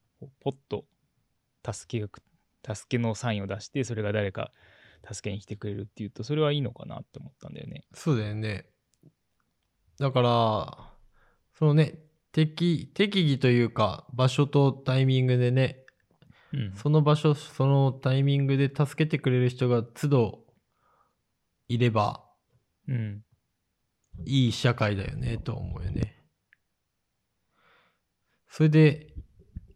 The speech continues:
Speaker 2: あのー、まず問題だなと思うのは、そもそもそういう障害のある方とかがどういうことに悩んでるかっていうのが、まず、
Speaker 1: うん。
Speaker 2: あの、見える化できてないので、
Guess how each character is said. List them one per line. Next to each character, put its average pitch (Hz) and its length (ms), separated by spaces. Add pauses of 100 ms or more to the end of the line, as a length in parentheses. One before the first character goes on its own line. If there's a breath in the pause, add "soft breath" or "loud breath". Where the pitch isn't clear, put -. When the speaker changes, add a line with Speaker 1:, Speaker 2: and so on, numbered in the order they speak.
(100)
Speaker 2:
あ 131 140
の 113 720
ー、 - 40 (140)
ま 247 140
ず 143 340
問 143 280
題 175 160
だ 180 100
な 180 180
と 151 120
思 117 140
う - 20
の 107 140
は、 107 300
そ - 160
も 202 120
そ 311 160
も 285 520
そ - 200
う - 20
い 180 60
う - 20
障 180 240
害 214 140
の 220 100
あ 226 40
る 220 100
方 156 280
と 127 120
か 117 120
が 107 140
ど 185 340
う 339 60
い 170 100
う 147 100
こ 143 120
と 139 140
に 131 120
悩 123 260
ん 135 40
で 123 100
る 113 100
か 110 120
っ 107 60
て 113 100
い 110 40
う - 20
の 107 100
が、 107 100
ま 131 180
ず、 120 80
Speaker 1:
う 104 40
ん。 98 120 (340)
Speaker 2:
あ 113 100
の、 110 100
見 120 140
え 165 80
る 196 100
化 196 120
で 175 120
き 165 100
て 113 140
な 110 140
い 101 80
の 101 120
で、 98 380